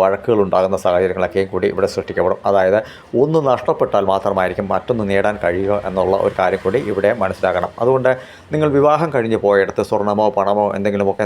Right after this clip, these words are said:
നഷ്ടപ്പെട്ടു പോയെങ്കിൽ അതങ്ങനെ പോയി എന്ന് കരുതുക. കാരണം വീണ്ടും അത് നേടുവാനുള്ള ഒരു സാഹചര്യം നിങ്ങൾക്ക് വരുന്നുണ്ട്. അതുകൊണ്ട് തന്നെ അതിനെ അപ്പാടെ മറന്നു കളയുക, അല്ലെങ്കിൽ ഉപേക്ഷിക്കുക, കിട്ടുമ്പോൾ കിട്ടട്ടെ എന്ന് കരുതുക. അപ്പോൾ എന്തെങ്കിലും ഒരു നഷ്ടം വരും. കുടുംബത്തിൽ മറ്റെന്തെങ്കിലും വിവാഹം, ഒരു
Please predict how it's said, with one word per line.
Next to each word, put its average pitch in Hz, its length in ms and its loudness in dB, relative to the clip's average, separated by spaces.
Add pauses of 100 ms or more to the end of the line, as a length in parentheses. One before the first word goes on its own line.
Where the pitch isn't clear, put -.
നഷ്ടപ്പെട്ടു 117 440 -4
പോയെങ്കിൽ 90 260 -2 (140)
അതങ്ങനെ 104 360 -2 (180)
പോയി 110 240 2 (140)
എന്ന് 98 180 -4
കരുതുക. 92 280 0 (320)
കാരണം 107 260 0 (380)
വീണ്ടും 170 280 2 (120)
അത് 104 80 0 (100)
നേടുവാനുള്ള 101 560 2
ഒരു 98 140 -6
സാഹചര്യം 101 480 0
നിങ്ങൾക്ക് 92 300 -2
വരുന്നുണ്ട്. 95 340 0 (360)
അതുകൊണ്ട് 147 340 0
തന്നെ 92 160 0 (160)
അതിനെ 107 200 0 (260)
അപ്പാടെ 123 300 0 (100)
മറന്നു 104 320 2
കളയുക, 92 280 2 (120)
അല്ലെങ്കിൽ 104 240 -2 (160)
ഉപേക്ഷിക്കുക, 98 540 -2 (300)
കിട്ടുമ്പോൾ 135 480 0
കിട്ടട്ടെ 101 360 -2 (120)
എന്ന് 98 180 -2
കരുതുക. 92 300 2 (420)
അപ്പോൾ 143 160 0 (180)
എന്തെങ്കിലും 120 500 0 (160)
ഒരു 104 180 2
നഷ്ടം 113 280 -2 (160)
വരും. 95 200 2 (160)
കുടുംബത്തിൽ 120 460 0 (180)
മറ്റെന്തെങ്കിലും 110 520 0
വിവാഹം, 104 280 2 (140)
ഒരു 113 120 2